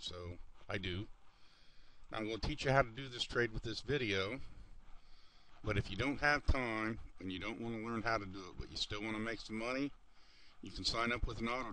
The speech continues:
trading company. Now, these are third-person providers. Uh, you sign up with them,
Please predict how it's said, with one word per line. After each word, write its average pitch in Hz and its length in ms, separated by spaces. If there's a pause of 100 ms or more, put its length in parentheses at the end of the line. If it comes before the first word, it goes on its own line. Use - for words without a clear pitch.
trading 87 260
company. 82 400 (260)
Now, 98 100
these 95 180
are 87 60
third-person 131 760
providers. 127 760 (920)
Uh, 98 160
you 92 200
sign 127 320
up 131 160
with 131 120
them, 127 560